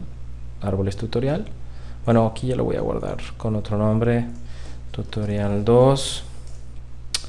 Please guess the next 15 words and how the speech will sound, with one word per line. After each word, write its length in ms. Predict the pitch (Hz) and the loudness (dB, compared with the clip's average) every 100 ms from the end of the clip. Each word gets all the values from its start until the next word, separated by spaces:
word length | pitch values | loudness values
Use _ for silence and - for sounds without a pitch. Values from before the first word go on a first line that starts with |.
| - - - - - | -8 -6 -6 -8 0
Y 140 | 139 139 | 6 6
entonces 240 | 135 135 | 6 6
voy 120 | 139 | 8
a 60 | 131 | 8
crear 180 | 127 127 | 8 8
una 160 | 127 | 6
función. 480 | - 110 - 117 117 117 - - - - - - - - - - - - - - - | 4 2 4 2 2 -4 -8 -8 -8 -8 -10 -10 -8 -8 -8 -8 -8 -8 -8 -6 -2
Voy 100 | 90 | 0
a 60 | |
crear 200 | 92 113 | 2 4
una 140 | 120 127 | 4 4
función 480 | 147 147 170 170 170 - - - - - - - | 2 4 6 6 4 -4 -6 -6 -8 -8 -6 -4
que 80 | |
se 200 | 110 113 | 0 0
llame 680 | 107 120 120 120 120 123 | 6 8 8 8 8 8